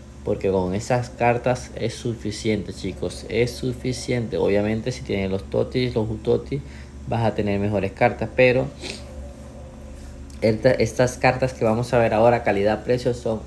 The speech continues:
una auténtica locura. Así que bueno,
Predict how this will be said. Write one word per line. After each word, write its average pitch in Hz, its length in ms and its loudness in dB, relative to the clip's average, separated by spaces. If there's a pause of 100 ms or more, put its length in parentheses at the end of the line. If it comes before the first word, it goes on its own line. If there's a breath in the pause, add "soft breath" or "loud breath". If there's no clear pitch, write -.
una 123 280 -4
auténtica 120 800 -2
locura. 107 840 0 (800 loud breath)
Así 101 140 -4
que 98 60 -4
bueno, 110 280 6